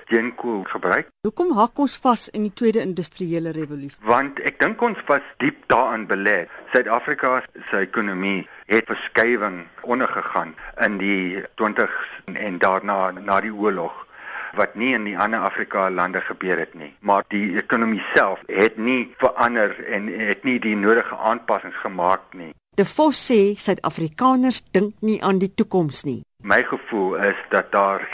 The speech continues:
Speaker 1: geen of nie genoeg verbeelding is van wat in die toekoms kan gebeur. En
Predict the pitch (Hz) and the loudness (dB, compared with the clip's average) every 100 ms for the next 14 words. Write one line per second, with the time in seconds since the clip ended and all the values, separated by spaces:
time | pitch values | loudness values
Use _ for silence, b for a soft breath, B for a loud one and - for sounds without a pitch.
0 | - 131 120 - - - 101 110 - 101 | -2 0 0 -4 -6 -4 -2 0 0 0
1 | 101 110 131 - B B B - 107 90 | 0 0 0 -4 B B B -2 -2 4
2 | 131 139 101 85 - B B B - - | 4 4 0 -6 -14 B B B -14 2
3 | 110 104 101 90 - 104 - - - 101 | 4 4 0 -10 4 4 4 -6 -10 -6
4 | 95 - - 90 87 - 120 113 95 - | -2 -2 -2 -4 -2 2 2 2 -4 -2
5 | 80 78 - - 104 98 92 | -2 -2 -4 -2 2 2 0